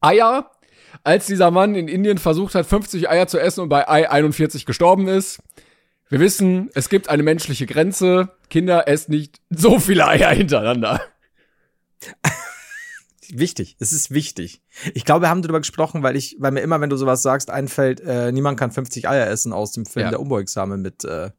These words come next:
Speaker 2: Paul Newman. Deswegen glaub, es kommt mir sehr bekannt vor. Also ja, Eier, Eier und Wasser, Kinder, hütet euch.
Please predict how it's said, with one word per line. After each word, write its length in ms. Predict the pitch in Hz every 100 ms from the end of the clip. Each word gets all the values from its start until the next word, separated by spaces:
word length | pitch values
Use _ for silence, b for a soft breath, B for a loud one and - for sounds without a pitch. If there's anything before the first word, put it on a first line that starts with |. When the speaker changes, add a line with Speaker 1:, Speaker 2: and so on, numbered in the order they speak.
| _ _
Speaker 2:
Paul 140 | - 110
Newman. 260 | 127 127 B B B B _
Deswegen 380 | 127 135 160 135
glaub, 200 | 139 170
es 120 | -
kommt 120 | 185
mir 80 | 180
sehr 100 | 151
bekannt 280 | 135 113 107
vor. 140 | 110
Also 160 | 196 190
ja, 300 | 185 262 - _
Eier, 400 | 156 208 240 269 _ _ _ _ _
Eier 280 | 151 240 214
und 120 | 160
Wasser, 280 | 175 185 185
Kinder, 320 | 190 180 180 147
hütet 240 | 160 123
euch. 260 | 101 101